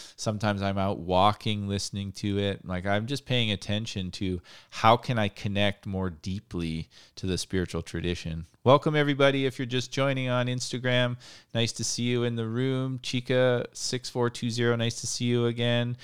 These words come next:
Jung Chi, Sword of Knowledge. Oh, wow. I love, I love your handle. Um, we're just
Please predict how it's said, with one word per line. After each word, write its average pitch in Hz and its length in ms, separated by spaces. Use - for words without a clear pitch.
Jung 123 320
Chi, 127 520
Sword 123 480
of 117 100
Knowledge. 113 500
Oh, 95 140
wow. 82 260
I 82 80
love, 87 520
I 95 40
love 101 220
your 98 120
handle. 92 560
Um, 101 540
we're 107 120
just - 400